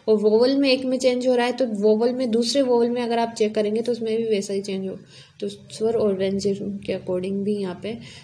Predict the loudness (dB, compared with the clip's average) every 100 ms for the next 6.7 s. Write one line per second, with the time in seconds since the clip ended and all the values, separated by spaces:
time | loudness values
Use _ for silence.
0 | -10 -4 -4 -2 -2 0 0 0 0 2
1 | 4 4 2 0 0 -2 -2 -12 -20 -20
2 | -6 2 4 4 2 2 0 4 6 6
3 | 4 -2 -2 -2 0 0 0 0 2 0
4 | 0 2 2 2 2 6 6 6 4 4
5 | 2 2 0 0 0 0 -4 -6 -6 -4
6 | -2 -2 -4 -6 -8 -8 -10